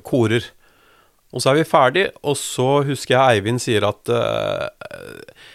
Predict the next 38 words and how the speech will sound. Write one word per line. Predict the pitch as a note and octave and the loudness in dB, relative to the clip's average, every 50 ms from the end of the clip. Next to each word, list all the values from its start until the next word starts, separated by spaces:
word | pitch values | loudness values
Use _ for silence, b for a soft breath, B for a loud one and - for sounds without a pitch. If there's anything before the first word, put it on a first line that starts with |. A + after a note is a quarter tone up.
| B B B B B B _ - | B B B B B B _ 0
"Du | D3 F3+ F3 | 2 2 2
kommer | F3+ - - B2 B2+ D3 E3+ F3+ | 4 2 2 2 4 4 4 6
inn, | F3 F#3+ A#3 F4+ F4+ - - - | 6 6 4 2 0 -4 -8 -6
og | - | 0
så | - E3+ | 2 2
har | C#3+ | 4
du | C3+ | 4
ikke | - D#3 B2 | 2 2 4
hørt | C3 B2 B2 C3 - | 6 6 6 6 4
sangen | - - A2 A2 C3+ D3+ D3+ | 2 0 0 2 0 -2 0
før, | - G#3+ A#3 - - - - _ _ _ _ - - | 0 0 0 -2 -4 -12 -20 _ _ _ _ -16 -6
og | D3 | -4
så | E3 D#3+ | -4 -4
korer | - - - F#3 D3+ B2 A#2 A2+ A2+ | -2 0 0 2 4 4 2 2 2
du | B2+ C#3+ | 0 -2
på | C#3 - - D3+ D#3 C#3+ C3+ - _ _ _ _ - | -2 0 2 2 2 2 0 -6 _ _ _ _ -6
to | - C3 A#2+ A#2+ | -2 0 2 2
refreng, | C#3 C#3 - D#3 D#3+ F3+ G3+ - - | 2 2 2 2 2 2 0 -2 -4
og | - D3+ | -4 0
så | - D3+ | 2 2
er | C#3+ | 2
vi | D3 D3+ | 2 -2
ferdig. | - - - F#3 E3 B2+ A2+ A#2 F#3 A#3 - b b b b b b b b b b b b b | -6 -2 0 2 2 2 2 0 0 -2 -4 b b b b b b b b b b b b b
Jeg | - C#3+ D3 D#3 D3+ | 0 4 4 4 4
har | C3+ C#3 B2+ C3 | 4 4 4 4
en | D3+ D3 | 2 0
fyr | - - F3+ F#3 D#3 | 4 6 6 6 6
du | C3 A#2 | 4 0
må | A#2+ A#2+ | 0 0
snakke | - B2+ G#2 - - | 0 -2 -2 -2 -6
med. | G2+ G#2+ G2 - _ _ _ _ _ _ _ _ _ _ _ _ _ _ - | -10 -12 -12 -12 _ _ _ _ _ _ _ _ _ _ _ _ _ _ -10
Eh, | - A2+ - - | -8 -8 -8 -4
han | A#2+ C#3+ D3+ E3 F#3 F3 - - _ _ _ _ _ _ _ _ - - | 0 2 2 2 2 -2 -6 -8 _ _ _ _ _ _ _ _ -6 -2
er | - C#3 | 0 2
blant | D3 D#3+ E3 C#3+ C3 | 4 2 2 2 0
landets | C3+ B2+ A#2+ A#2+ B2+ D3+ D#3+ D#3 - - - - - _ - | 2 2 4 4 2 0 -4 -4 -8 -10 -10 -10 -12 _ -20
flinkeste | - - - C3 A2 G2 - A#2+ - - C3+ | -6 -2 -2 -2 -2 -2 -6 -8 -8 -6 -2
folk, | D3+ F3+ G3+ A3 - - - | -2 -2 -2 -4 -8 -16 -20